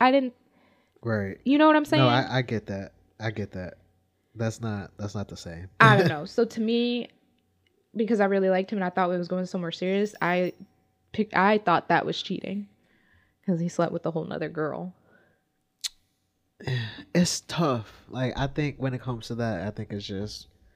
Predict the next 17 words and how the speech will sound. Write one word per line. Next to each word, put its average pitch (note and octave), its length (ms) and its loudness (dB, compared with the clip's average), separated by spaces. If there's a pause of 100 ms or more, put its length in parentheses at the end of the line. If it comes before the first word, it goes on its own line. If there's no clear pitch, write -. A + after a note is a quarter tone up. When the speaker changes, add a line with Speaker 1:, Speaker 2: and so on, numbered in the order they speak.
(480)
Speaker 2:
a A#2+ 80 -4
personal A2+ 440 -8
thing. F#2+ 360 -10 (280)
Speaker 1:
It G3+ 140 6
is E3+ 160 2
a E3 60 -2
personal D#3+ 460 -4
Speaker 2:
I A2+ 140 2
don't E3 100 -2
Speaker 1:
thing. G#2+ 200 -4 (100)
Speaker 2:
think C4 200 8
Speaker 1:
<laughs> - 0 -
Speaker 2:
it's, - 520 -4
you A2+ 120 -6
know, F#2+ 360 -6 (160)
a G2+ 100 -6
set - 360 -6